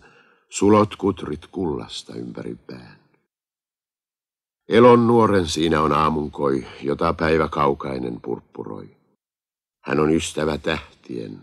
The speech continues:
enkelten. Hän on kevään kaunehin kukkanen. Hän on toivon nouseva vihryt saari. Hän on auringon hohde ja sateen kaari.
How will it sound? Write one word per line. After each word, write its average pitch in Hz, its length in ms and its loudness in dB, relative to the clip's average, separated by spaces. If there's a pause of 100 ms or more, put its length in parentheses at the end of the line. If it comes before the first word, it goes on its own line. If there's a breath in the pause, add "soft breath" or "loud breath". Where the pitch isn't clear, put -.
(120)
enkelten. 64 720 -8 (640 soft breath)
Hän 98 180 2
on 104 180 4
kevään 98 600 2
kaunehin 85 640 0
kukkanen. 62 680 -10 (800 soft breath)
Hän 98 280 4
on 107 220 4
toivon 104 520 6
nouseva 85 680 2
vihryt 76 440 -6
saari. 78 580 -2 (400 loud breath)
Hän 110 180 4
on 117 200 8
auringon 110 680 6
hohde 85 500 -6
ja 55 140 -8
sateen 80 560 -2
kaari. 58 500 -12